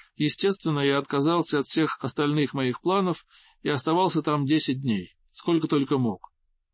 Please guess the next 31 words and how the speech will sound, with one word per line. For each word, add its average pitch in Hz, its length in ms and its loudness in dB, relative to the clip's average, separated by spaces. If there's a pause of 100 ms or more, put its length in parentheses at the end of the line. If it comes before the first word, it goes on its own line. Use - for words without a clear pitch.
(460)
Я 185 180 2
просчитал 175 460 2
все 156 180 0
по 151 120 -2
часам. 101 460 -4 (520)
Утром 170 400 2
уезжаю 147 480 2
на 139 140 0
катере 127 360 0
с - 80 -6
Афона, 170 520 -2 (340)
потом 175 320 0
пересаживаюсь 143 800 2
на 139 120 -2
автобус 131 420 0
до 123 80 -6
Салоник, 160 580 0 (440)
оттуда 170 460 0
ночным 151 400 0
автобусом 151 520 0
еду 127 260 2
в 110 60 0
Афины, 165 500 0 (240)
где 165 280 0
на 147 120 2
утро 165 240 2
попадаю 135 500 0
на 123 120 -2
свой 151 260 0
нью-йоркский 120 460 0
рейс. 92 360 -6